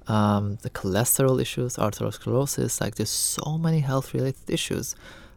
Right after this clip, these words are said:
that are caused from eating animals that could be prevented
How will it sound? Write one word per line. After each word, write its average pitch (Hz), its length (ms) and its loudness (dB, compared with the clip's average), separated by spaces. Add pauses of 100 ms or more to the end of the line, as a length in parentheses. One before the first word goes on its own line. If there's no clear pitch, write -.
(180)
that 143 120 4
are 143 220 4
caused 170 680 0
from 147 260 -2
eating 120 300 -2
animals - 600 -4 (280)
that 139 180 2
could 160 100 0
be 165 100 0
prevented 156 680 2